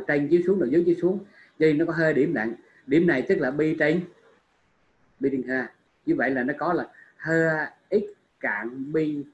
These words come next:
trên sáu sẽ bằng là bi trên hai. Hơi điểm thì cộng cho k bi. Được chưa? Rồi chuyển sáu qua tương đương hơi x sẽ bằng bi trên hai trừ bi sáu, một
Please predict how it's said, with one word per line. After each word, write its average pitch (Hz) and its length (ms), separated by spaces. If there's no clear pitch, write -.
trên 143 240
sáu 175 520
sẽ 147 160
bằng 123 280
là 117 320
bi 147 380
trên 139 180
hai. 143 300
Hơi 202 240
điểm 185 380
thì 123 260
cộng 120 340
cho 147 360
k - 60
bi. 139 220
Được 127 60
chưa? - 180
Rồi 131 280
chuyển 147 260
sáu 196 340
qua 165 380
tương 165 220
đương 160 280
hơi 160 380
x 202 160
sẽ 127 400
bằng 123 300
bi 170 240
trên 165 140
hai 160 200
trừ 139 100
bi 151 220
sáu, 165 360
một 139 320